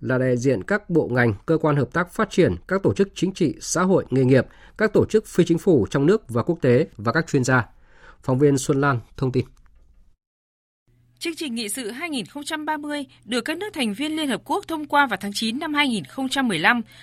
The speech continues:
Speaker 2: với trọng tâm là mười bảy mục tiêu phát triển bền vững S D G S, trong đó rà soát quốc gia tự nguyện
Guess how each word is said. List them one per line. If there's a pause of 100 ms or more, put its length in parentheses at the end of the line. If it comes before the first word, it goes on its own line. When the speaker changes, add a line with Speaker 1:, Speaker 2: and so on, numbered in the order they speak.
(140)
Speaker 2:
với
trọng
tâm
là
mười
bảy
mục
tiêu
phát
triển
bền
vững (320)
S
D (180)
G (420)
S, (400)
trong
đó
rà
soát
quốc
gia
tự
nguyện